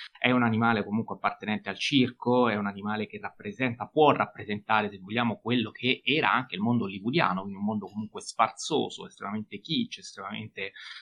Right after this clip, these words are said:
ehm, circense quasi, eh, essendo comunque mondo dello spettacolo,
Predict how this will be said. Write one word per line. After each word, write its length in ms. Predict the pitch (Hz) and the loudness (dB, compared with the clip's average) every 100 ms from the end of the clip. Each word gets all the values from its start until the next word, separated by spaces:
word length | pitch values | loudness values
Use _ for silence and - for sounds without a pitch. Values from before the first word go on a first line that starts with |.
| _ _ - | _ _ -12
ehm, 880 | 90 87 87 90 85 90 85 175 175 - _ _ _ _ - | -8 -6 -6 -6 -6 -6 -8 -8 -10 -14 _ _ _ _ -2
circense 720 | 127 135 - 190 120 - 107 | 2 4 8 8 6 2 0
quasi, 640 | 139 98 92 95 113 139 | 4 6 4 2 0 -2
eh, 260 | - 101 92 | -4 -8 -8
essendo 300 | 92 95 90 | -10 -8 -8
comunque 320 | 92 95 92 | -8 -10 -10
mondo 240 | 98 92 92 | -6 -4 -2
dello 200 | 92 101 | -4 -6
spettacolo, 640 | - 139 98 101 120 | -10 -8 -6 -2 0